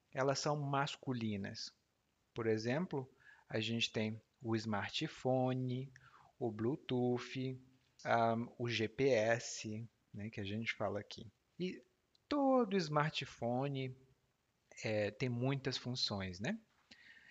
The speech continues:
E tem tantas funções que às vezes nem são úteis,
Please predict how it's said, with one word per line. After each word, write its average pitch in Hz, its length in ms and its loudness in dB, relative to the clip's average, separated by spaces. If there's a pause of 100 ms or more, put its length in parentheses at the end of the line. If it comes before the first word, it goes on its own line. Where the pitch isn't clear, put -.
(300)
E 131 160 -4 (180)
tem 139 180 -2 (120)
tantas 196 500 2
funções 175 680 -2 (500)
que - 100 -8
às 123 160 0
vezes 127 420 0
nem 120 220 -4
são 170 240 -4 (140)
úteis, - 580 -2